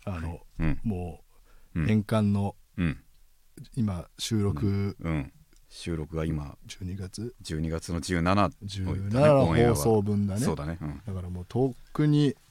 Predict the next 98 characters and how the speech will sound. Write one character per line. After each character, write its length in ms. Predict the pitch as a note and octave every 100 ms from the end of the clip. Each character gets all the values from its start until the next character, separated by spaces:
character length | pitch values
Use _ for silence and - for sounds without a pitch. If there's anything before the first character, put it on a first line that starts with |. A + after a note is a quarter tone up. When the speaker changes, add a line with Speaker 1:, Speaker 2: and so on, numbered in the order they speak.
| -
Speaker 2:
う 60 | F2
ん。 80 |
Speaker 1:
あ 20 | G#2
の、 320 | G2+ F#2+ F#2 - - - - - _
Speaker 2:
冬 260 | - F2
だ。 60 | A2+
Speaker 1:
年 180 | A2+ G#2
間 220 | - G#2+ G2+
ベ 120 | G#2
ス 120 | -
ト 120 | -
と 140 | - -
か、 160 | - - - - -
Speaker 2:
あ 200 | E2 C#2+
あ。 20 |
Speaker 1:
も 80 | F#2
う 40 |
出 120 | G#2
て 100 | G2+
る 100 | F2+
ん 60 | D#2
で 80 | -
す 160 | -
よ。 160 | - - - - -
Speaker 2:
あ 240 | D2+ C#2
あ、 40 |
寒 300 | - E2+ D2+
い 160 | C#2+ C#2+ -
さ 180 | - D#2
対 140 | D#2
策 220 | D2 D2
の 120 | C#2+ - - - -
Speaker 1:
と 100 | -
か 160 | -
も 20 | E2
そ 60 |
う 20 |
で 40 | E2+
す。 20 |
Speaker 2:
や 60 | -
つ。 60 | F2+
あ、 60 |
ベ 140 | D2+ F2+
ス 100 | -
ト、 60 |
ベ 160 | C#2+ F2+
ス 80 | -
ト 100 | C#2+
ね。 200 | F#2+ C#3+
Speaker 1:
ご 120 | -
め 80 | G2+
ん 40 |
ご 60 | F2+
め 80 | E2+
ん。 20 |
Speaker 2:
年 60 | F2
ベ 100 | F2
ス 120 | -
ト 300 | E2+ D#2+ - _ -
大 180 | - F2+
賞 180 | - C#2+
み 80 | C2+
た 100 | C#2+
い 20 |
な 60 | C2+
や 60 |
つ 100 | -
か。 60 | G#2+
Speaker 1:
そ 60 |
う 40 | G#2
そ 180 | - F#2+
う 40 |
そ 160 | - C2+
う 60 | C#2+
そ 140 | E2+
う。 0 |
Speaker 2:
う 40 |
ん。 240 | D#2+ C#2+ B1+ - -
Speaker 1:
あ 100 | F2+
の、 240 | F2 E2+ - - A2
流 180 | G#2+
行 160 | G2 G2
語 100 | G2
大 200 | - B2+
賞 160 | - -
も 120 | E2
出 120 | F2+
ま 100 | G#2
し 80 | E2+
た 80 | C#2+
よ。 120 | - - -
Speaker 2:
う 20 |
ん。 20 |
流 80 | D#2
行 80 | D#2+
語 60 |
大 160 | D#2 F2+
賞、 480 | - D#2 D2 C#2+